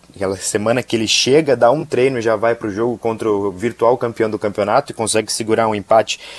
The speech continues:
jogando de uma maneira totalmente, é, incoerente, né, com o que ele costuma pregar, mas era o, a maneira que dava pra jogar naquele dia.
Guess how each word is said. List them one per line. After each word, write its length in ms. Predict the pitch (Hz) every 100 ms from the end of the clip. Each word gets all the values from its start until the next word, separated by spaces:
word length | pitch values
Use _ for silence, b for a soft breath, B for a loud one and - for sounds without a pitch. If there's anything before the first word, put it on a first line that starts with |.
| B B B
jogando 500 | 95 113 107 127 143
de 80 | 127
uma 160 | 127 123
maneira 380 | 113 123 131
totalmente, 1000 | - - 156 156 131 127 139 - 117 110 -
é, 540 | 101 101 95 90 87 - -
incoerente, 840 | 143 151 147 135 123 180 175 120
né, 240 | 123 135
com 200 | 123 123
o 40 | 120
que 160 | -
ele 240 | 123 123 113
costuma 400 | - 113 120 120
pregar, 320 | 120 110 139
mas 240 | 147 110 101
era 220 | 135 127
o, 160 | 107 -
a 100 | 110
maneira 360 | 107 110 123
que 120 | -
dava 240 | 98 120 120
pra 140 | -
jogar 300 | 101 101 104
naquele 280 | 101 - 98
dia. 280 | 90 113